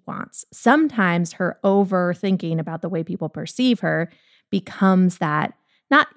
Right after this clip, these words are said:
not necessarily naive, but that limiting factor in what she is able to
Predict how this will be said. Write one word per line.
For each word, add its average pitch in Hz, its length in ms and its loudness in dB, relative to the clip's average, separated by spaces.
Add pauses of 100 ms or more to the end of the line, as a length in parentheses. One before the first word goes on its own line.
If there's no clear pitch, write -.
(220)
not 254 180 0
necessarily 180 520 -2
naive, 165 540 0
but 170 140 -4
that 156 160 -2
limiting 180 840 4
factor 165 440 -6
in 170 180 -6
what - 160 -8
she 170 120 -10
is 165 320 -8
able 165 360 -8
to 170 500 -12